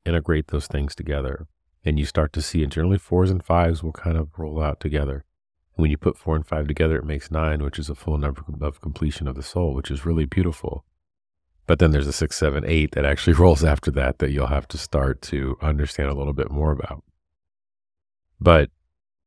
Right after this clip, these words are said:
as you start to see these numbers show up in your life, recognize that they are really beautiful knowings of yourself. And in those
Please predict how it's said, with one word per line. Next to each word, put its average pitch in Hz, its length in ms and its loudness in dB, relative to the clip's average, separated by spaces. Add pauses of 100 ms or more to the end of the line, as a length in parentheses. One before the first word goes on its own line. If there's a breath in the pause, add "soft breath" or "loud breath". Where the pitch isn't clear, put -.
(680)
as 95 220 8
you 113 60 4
start 104 220 2
to 95 80 2
see 92 180 4
these 76 180 2
numbers 71 300 0
show 76 100 -2
up 69 120 -2
in 69 60 -6
your 67 120 -4
life, 64 320 -8 (2000)
recognize 82 680 2
that - 220 -4
they 73 380 -2
are 67 460 -2 (760)
really 87 280 4
beautiful 78 520 0
knowings 69 520 -2
of 69 160 -8
yourself. - 460 -10 (1700)
And 78 120 2
in 82 140 4
those 85 440 4